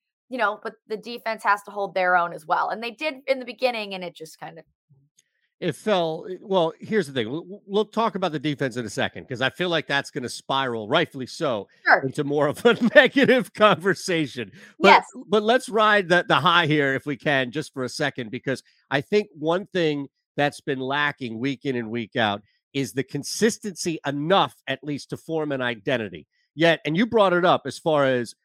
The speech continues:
Speaker 2: Jalen Hurts not throwing a lot, and, and I'm with you. For two straight weeks, two completely different game scripts as far as how the game is played out. Yet for two consecutive weeks, we've seen an identity.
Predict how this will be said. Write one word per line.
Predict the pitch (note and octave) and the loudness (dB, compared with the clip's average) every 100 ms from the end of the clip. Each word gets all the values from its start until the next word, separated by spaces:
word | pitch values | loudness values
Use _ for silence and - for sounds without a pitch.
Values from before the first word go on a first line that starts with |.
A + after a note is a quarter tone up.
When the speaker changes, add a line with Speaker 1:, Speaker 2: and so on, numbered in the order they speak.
| _ | _
Speaker 2:
Jalen | A2 E3 F3 D#3+ | 0 2 2 2
Hurts | D#3+ D3+ | 0 -2
not | C#3+ D3 D#3 | -2 -2 -2
throwing | D#3 D3+ D3 C3+ | -4 -2 -2 -2
a | |
lot, | C3+ B2 B2 | 0 0 -2
and, | A#2+ B2 | -4 -4
and | B2+ | -4
I'm | C3 | -2
with | D3+ F3 | -2 -4
you. | C3+ | -8
For | - C3+ | -12 -14
two | - C#4 | -8 -6
straight | - C4 A#3+ G#3+ | -6 -2 -2 0
weeks, | F3+ C#3+ C#3 - _ _ _ - | -2 -2 -4 -14 _ _ _ -6
two | A#3 B3 | -2 -2
completely | A#3+ G#3+ - A3 A3+ G#3+ | -2 -4 -2 -4 -2 -4
different | F3+ F#3+ F#3 D#3 | -2 -2 -2 -2
game | D#3+ E3+ D#3+ | -2 -2 -4
scripts | - D#3+ C#3 | -2 0 0
as | C#3+ | -6
far | - D#3+ D3 | -4 0 0
as | |
how | - D#3+ D#3+ | 0 0 2
the | D#3 | 0
game | C#3 D3+ C3+ | -2 -2 -2
is | - | -6
played | - C#3+ C3 | -4 -2 2
out. | C3+ A#2+ G#2 _ _ _ | 2 2 2 _ _ _
Yet | C3+ E3+ D#3+ | 0 0 0
for | D#3+ | -8
two | - - A#3+ | -8 -4 -4
consecutive | A#3+ A3 - G3 F3+ F3+ E3 A#2 | -2 -6 -2 -2 -2 -2 -4 -4
weeks, | C#3 C#3+ A#2+ - - _ - | -4 -4 -6 -12 -20 _ -4
we've | E3+ D3 | -4 -4
seen | - F#3+ F#3 | -4 -2 0
an | E3 | 0
identity. | D3 A#2 D3 B2 F#2 | -2 0 0 0 -4